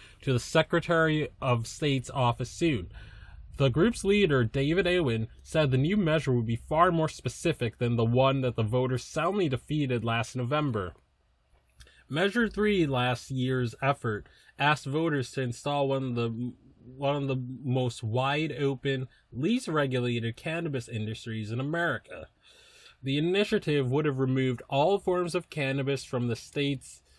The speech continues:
list of scheduled drugs. The measure did not install any regulatory system, licensing rules,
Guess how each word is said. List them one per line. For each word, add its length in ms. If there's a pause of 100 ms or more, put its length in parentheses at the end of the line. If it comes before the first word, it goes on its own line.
(380)
list 380
of 160
scheduled 800
drugs. 600 (320)
The 80
measure 400
did 180
not 260
install 600
any 260
regulatory 760
system, 580 (320)
licensing 720
rules, 440